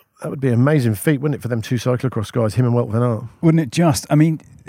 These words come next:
Speaker 2: we know that Van der Poel is targeting the mountain bike at the Olympics. The longer he holds on to yellow,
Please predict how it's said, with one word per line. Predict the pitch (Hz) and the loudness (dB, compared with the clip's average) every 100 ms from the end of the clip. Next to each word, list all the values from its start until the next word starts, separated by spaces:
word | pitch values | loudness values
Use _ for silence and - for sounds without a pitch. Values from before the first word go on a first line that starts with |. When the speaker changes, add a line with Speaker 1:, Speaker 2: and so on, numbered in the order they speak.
| - - - - - - | -18 -18 -20 -18 -14 0
Speaker 2:
we | 139 | 2
know | 156 165 | 4 2
that | 127 123 | 0 -2
Van | 104 139 120 | 0 2 2
der | |
Poel | - - 120 101 95 | 0 0 0 0 -4
is | - | -4
targeting | - 104 90 - 104 92 95 | 0 0 -2 -2 0 0 -4
the | 95 | 0
mountain | 113 110 98 | 0 0 -2
bike | 90 85 | -6 -6
at | 90 | -6
the | |
Olympics. | 98 110 104 87 - | -2 -2 -2 -8 -6
The | - 123 | 0 4
longer | 160 143 107 | 4 0 -2
he | 110 | -2
holds | 95 113 104 107 | -4 -4 -4 -4
on | 101 | -6
to | - | -4
yellow, | 95 110 87 69 | -2 -2 -2 -8